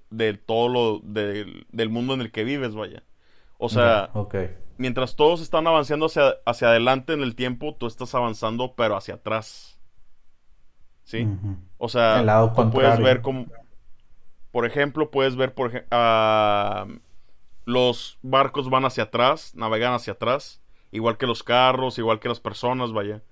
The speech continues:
Speaker 1: Inclusive los pájaros vuelan hacia atrás, compadre.
Speaker 2: Ujú.
Speaker 1: Mientras tú vas hacia atrás, el mundo va hacia adelante, güey.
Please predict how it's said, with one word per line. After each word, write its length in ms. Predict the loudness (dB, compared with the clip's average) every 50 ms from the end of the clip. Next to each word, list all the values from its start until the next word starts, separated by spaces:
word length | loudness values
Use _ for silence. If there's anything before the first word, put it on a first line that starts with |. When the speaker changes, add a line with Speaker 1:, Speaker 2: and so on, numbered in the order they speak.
| -20 -20 -20 -20 -12 -8
Speaker 1:
Inclusive 520 | -8 -6 -4 -4 -4 -2 0 0 0 2
los 220 | 2 0 0 0
pájaros 600 | 0 2 2 2 2 2 0 0 0 0 -2 -4
vuelan 420 | -6 -2 0 0 2 2 0 0 0
hacia 220 | -2 -2 -4 -6
atrás, 320 | -6 -4 -2 -2 -2 -2 -4
compadre. 420 | -10 -14 -12 -12 -14 -14 -14 -16 -20 -20 -20 -20 -20 -20 _ _ _ _ _ _ -20 -20 -20 -20 -20 -20 -20 -20 -20 -20 _ _ -20 -20 -20 -20 -20 -20 -20 _ _ _ -20 -20 -20 -20 -20 -12
Speaker 2:
Ujú. 340 | -10 -8 -6 -6 -6 -6 -8 -6
Speaker 1:
Mientras 480 | -6 -6 -6 -4 -2 -2 -4 -4 -4 -4
tú 160 | -2 2 2
vas 160 | 2 2 2
hacia 200 | -2 -4 -4 -6
atrás, 500 | -4 0 4 4 4 4 2 -4 -12 -20 _ _ -20 -8 -4
el 100 | -2 -2
mundo 260 | 0 0 0 0 2
va 80 | 0 0
hacia 160 | 0 0 0
adelante, 440 | 2 2 2 0 0 -2 -4 -8 -12
güey. 160 | -14 -16 -18